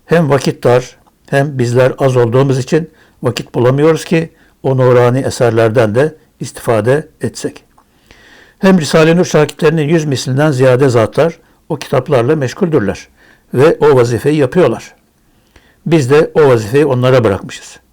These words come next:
Yoksa haşa ve kella o kutsi üstadlarımızın mübarek eserlerini ruhu canımız kadar severiz. Fakat her birimizin bir kafası, birer eli, birer dili var.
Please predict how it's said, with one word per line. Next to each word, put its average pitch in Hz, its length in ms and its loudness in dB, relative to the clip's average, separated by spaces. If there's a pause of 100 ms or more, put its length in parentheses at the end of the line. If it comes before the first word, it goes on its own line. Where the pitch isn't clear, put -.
Yoksa 139 400 -2 (340)
haşa 135 420 0
ve 98 80 2
kella 101 340 -4
o - 200 -4
kutsi - 400 -6
üstadlarımızın 110 840 -4 (400)
mübarek 120 460 2
eserlerini 113 680 -2 (400)
ruhu 147 300 2
canımız 117 420 -2
kadar 131 260 0
severiz. 113 600 -2 (800)
Fakat 147 420 -2 (340)
her 170 260 0
birimizin 131 480 0 (320)
bir 156 140 -2
kafası, 131 640 -4
birer 131 220 2
eli, 127 360 -4
birer 123 300 0
dili 110 220 0
var. 92 240 -4